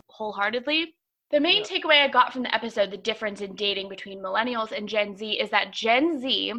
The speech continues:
Speaker 1: is so scared of repeating millennial mistakes, random hookups, scared of commitment, all of that kind of stuff. So Gen Z is shifting to more traditional,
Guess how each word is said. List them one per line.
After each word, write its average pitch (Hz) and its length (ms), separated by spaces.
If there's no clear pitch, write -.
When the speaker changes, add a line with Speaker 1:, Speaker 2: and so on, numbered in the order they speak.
Speaker 1:
is 226 120
so 277 200
scared 262 360
of 233 100
repeating 226 580
millennial 208 440
mistakes, - 580
random 226 380
hookups, 214 500
scared 208 280
of 202 80
commitment, 202 480
all 196 160
of 190 60
that 196 200
kind 190 140
of 190 80
stuff. - 380
So 226 580
Gen 247 440
Z 254 380
is 214 180
shifting 233 560
to 233 140
more 208 320
traditional, 208 1080